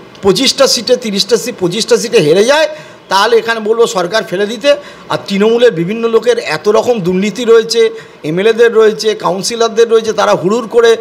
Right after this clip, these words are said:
ধান্দাবাজির জন্য দল ভেঙে আমাদের দিকে চলে আসবে, গভর্নমেন্ট পড়ে যাবে। তো সেটা তো হয়নি।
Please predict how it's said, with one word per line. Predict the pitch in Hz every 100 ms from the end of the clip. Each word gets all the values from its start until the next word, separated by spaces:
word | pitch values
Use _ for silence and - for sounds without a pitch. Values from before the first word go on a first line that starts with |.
| - - 143
ধান্দাবাজির | 156 196 220 214 226 185
জন্য | 220 214
দল | 165 175
ভেঙে | 170 214
আমাদের | 190 185 196
দিকে | 214
চলে | 220 185 214
আসবে, | 240 262
গভর্নমেন্ট | 175 160 160 -
পড়ে | 120 113
যাবে। | 95 87 - - - - -
তো |
সেটা | 220 262 302
তো | 311
হয়নি। | - 254 339 311 175